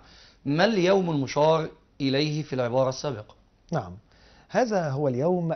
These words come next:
Speaker 2: الذي، آه، قد مات فيه أخو الصبي، آه، الذي كان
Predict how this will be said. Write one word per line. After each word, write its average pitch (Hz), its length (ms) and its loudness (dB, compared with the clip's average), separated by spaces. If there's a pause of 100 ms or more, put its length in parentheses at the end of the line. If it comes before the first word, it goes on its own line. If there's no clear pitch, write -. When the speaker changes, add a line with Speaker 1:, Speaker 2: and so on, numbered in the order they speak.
Speaker 2:
الذي، 143 640 -2 (120)
آه، 117 400 -2 (180)
قد 117 220 -2
مات 151 460 -6 (140)
فيه 147 560 -2 (480)
أخو 165 180 -4
الصبي، 110 400 -8 (560)
آه، 135 220 2
الذي 135 260 -2
كان 131 560 -2